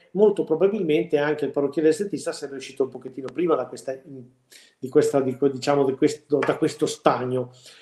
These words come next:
In realtà... Eh, la paura che si è respirata e si respira purtroppo ancora è proprio legata a questa carenza di comunicazione nella varia, nelle varie fasi. Perché io dico,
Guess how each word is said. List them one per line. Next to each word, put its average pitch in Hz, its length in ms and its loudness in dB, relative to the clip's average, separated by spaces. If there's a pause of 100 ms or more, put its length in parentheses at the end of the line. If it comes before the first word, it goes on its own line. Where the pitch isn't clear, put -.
(140)
In 185 120 6
realtà... 190 580 0
Eh, 135 500 -6 (340)
la 151 140 -2
paura 170 360 0
che 143 100 -10
si 175 240 0
è 170 100 4
respirata 151 600 0
e 135 40 -4
si 190 180 -8
respira 202 400 -4
purtroppo 175 480 -6
ancora 175 640 -2 (100)
è 220 80 -10
proprio 175 300 -6
legata 139 420 -2
a - 120 -6 (120)
questa 175 420 -4
carenza 135 560 -4
di 151 100 -4
comunicazione 147 760 -2
nella 135 260 -2
varia, 127 540 0 (200)
nelle 143 200 2
varie 127 280 0
fasi. 117 440 -6 (220)
Perché 135 240 -4
io 175 180 6
dico, 131 460 -4